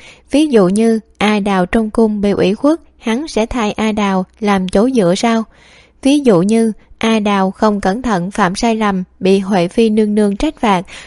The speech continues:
Thuần Vương chịu đem A Đào mang về sao? Lục Thị rất rõ ràng, Thuần Vương nếu thật sự để ý tới nàng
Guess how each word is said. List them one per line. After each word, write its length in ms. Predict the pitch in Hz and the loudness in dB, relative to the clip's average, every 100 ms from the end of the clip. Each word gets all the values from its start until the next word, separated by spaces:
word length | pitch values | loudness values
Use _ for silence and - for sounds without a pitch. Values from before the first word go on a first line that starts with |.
| - | -8
Thuần 280 | - 208 196 | 0 0 2
Vương 300 | 233 226 220 | 2 2 0
chịu 280 | - 190 190 | 0 2 2
đem 200 | 226 220 | 0 0
A 180 | 226 226 | -4 -2
Đào 320 | 214 196 190 - | -2 -2 -4 -4
mang 300 | 214 220 208 | -2 -2 0
về 200 | 208 180 | 0 0
sao? 280 | - 220 214 - _ _ _ _ _ _ _ _ - | 0 -2 -2 -8 _ _ _ _ _ _ _ _ -2
Lục 240 | 202 185 - | 0 0 -2
Thị 260 | 180 180 | 0 0
rất 180 | 202 277 | -2 -4
rõ 240 | 277 185 220 | -2 -2 -2
ràng, 320 | 240 208 190 - - - | -2 -2 -2 -6 -16 -4
Thuần 280 | 233 196 185 | 0 0 2
Vương 380 | 226 220 220 233 | 2 0 -2 -2
nếu 160 | 285 | -2
thật 220 | 277 196 | 0 -2
sự 320 | - 196 180 214 - | 0 0 0 -4 -4
để 220 | 196 185 | -2 0
ý 240 | - 233 | 0 -2
tới 220 | 277 285 294 | -2 -2 -2
nàng 300 | 247 202 | -2 -2